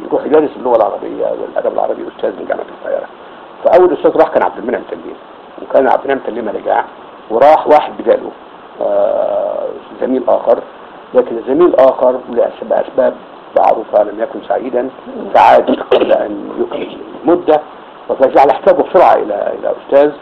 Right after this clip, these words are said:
وأنا لما، لما جم سألوني أقول لك لم أفكر، لأنه لم يكن ممكن إن أنا أروح اليابان إلا، إلا بمثل هذه الدعوة، يعني. وبعدين في اليابان لسه في ذهني اسم،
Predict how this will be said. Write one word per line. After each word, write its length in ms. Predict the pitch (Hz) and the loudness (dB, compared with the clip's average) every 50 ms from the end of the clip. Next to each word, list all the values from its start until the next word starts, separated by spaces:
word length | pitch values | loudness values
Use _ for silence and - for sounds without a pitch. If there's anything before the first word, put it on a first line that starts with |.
| - - - - - - - - | -18 -20 -20 -20 -20 -20 -8 0
وأنا 340 | 113 113 123 - 160 180 180 | 4 6 6 6 6 6 4
لما، 500 | 165 156 143 139 135 127 120 117 113 113 | 4 4 2 2 0 -2 -4 -4 -4 -6
لما 240 | 110 117 110 110 110 | -6 -6 -6 -6 -6
جم 140 | 117 165 165 | -6 -8 -2
سألوني 540 | - 139 110 127 143 139 139 135 135 135 - - - - - - - - - | 0 2 2 2 0 -2 -2 -2 -4 -4 -6 -10 -16 -20 -20 -16 -8 -6 -2
أقول 200 | 117 127 135 139 | -2 0 -2 0
لك 60 | - - | 0 2
لم 160 | 214 220 214 | 2 2 4
أفكر، 340 | - 208 208 - - - - - - - - - - - - - - - | 2 2 0 0 -4 -12 -12 -14 -16 -20 -20 -20 -20 -20 -20 -20 -10 -4
لأنه 460 | 120 117 147 160 170 160 156 151 151 - - - - - - - - - - - - - - | -2 0 0 0 2 2 2 0 0 -4 -10 -20 -20 -20 -20 -20 -20 -20 -20 -20 -20 -16 -4
لم 240 | - 156 165 165 175 | 0 2 4 6 4
يكن 180 | 208 - - 180 | 4 4 2 2
ممكن 320 | 180 226 240 233 - 165 | 2 2 2 2 2 0
إن 60 | 147 | 2
أنا 140 | 156 165 170 | 2 2 2
أروح 140 | 156 - - | 2 0 0
اليابان 300 | - 147 135 131 156 160 | 0 2 2 4 2 2
إلا، 460 | 175 185 185 190 180 156 151 147 - | 2 0 0 2 4 4 4 4 4
إلا 100 | 170 180 | 2 0
بمثل 300 | 165 - - - - - | 0 0 -4 -4 0 2
هذه 100 | 120 - | 2 2
الدعوة، 440 | - 98 95 - - - - 104 - - - - 101 | 0 0 2 2 4 2 2 0 -4 -8 -10 -12 -10
يعني. 280 | 98 95 107 110 113 | -10 -10 -8 -8 -8
وبعدين 500 | 123 117 117 110 123 120 120 151 185 208 | -6 -4 0 4 4 4 6 4 4 2
في 100 | 208 - | 2 2
اليابان 300 | 180 175 170 165 202 202 | 4 4 4 6 4 4
لسه 260 | 202 214 233 - 220 | 4 2 2 2 2
في 180 | - - - 214 | 0 0 0 0
ذهني 380 | 214 202 208 180 175 185 190 - - - - - - | 0 0 0 0 0 0 -2 -6 -10 -16 -4 0 2
اسم، 260 | 202 208 208 - | 2 2 2 -2